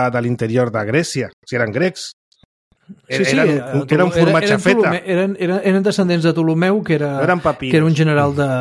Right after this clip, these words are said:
Speaker 2: d'Alexandre, o sigui, no
Speaker 1: Mhm.
Speaker 2: És el que, era,
Speaker 1: Eh,
Speaker 2: és el, el Ptolomeu és el que es, eh, eh, és el que es va, es va quedar, es va quedar la joia de l'imperi d'Alexandre, que es va quedar a Egipte. Eh, es
Speaker 1: Sí.
Speaker 2: va quedar la
Speaker 1: Bueno, el Ptolomeu era un espavilat, eh, era una mena
Speaker 2: Eh,
Speaker 1: de
Speaker 2: el
Speaker 1: Trump
Speaker 2: Ptolo-, el, el
Speaker 1: grec.
Speaker 2: Ptolomeu era el,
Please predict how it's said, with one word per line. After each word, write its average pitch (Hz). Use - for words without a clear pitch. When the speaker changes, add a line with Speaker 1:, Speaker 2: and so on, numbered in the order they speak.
Speaker 2:
d'Alexandre, 131
o -
sigui, -
no 117
Speaker 1:
Mhm. 107
Speaker 2:
És 120
el 131
que, 156
era, 135
Speaker 1:
Eh, 127
Speaker 2:
és 220
el, 294
el 202
Ptolomeu 202
és 262
el 240
que 190
es, 165
eh, 185
eh, 147
és 139
el 165
que 165
es 160
va, 170
es 151
va 170
quedar, 175
es 147
va 147
quedar 156
la 185
joia 160
de 180
l'imperi 151
d'Alexandre, 151
que 120
es 117
va 117
quedar 123
a -
Egipte. 135
Eh, -
es -
Speaker 1:
Sí. 110
Speaker 2:
va 95
quedar 117
la 147
Speaker 1:
Bueno, 123
el 117
Ptolomeu 113
era 135
un 120
espavilat, 107
eh, 98
era 104
una 110
mena 113
Speaker 2:
Eh, -
Speaker 1:
de 107
Speaker 2:
el 180
Speaker 1:
Trump 262
Speaker 2:
Ptolo-, 214
el, 190
el 226
Speaker 1:
grec. 120
Speaker 2:
Ptolomeu 226
era 254
el, 202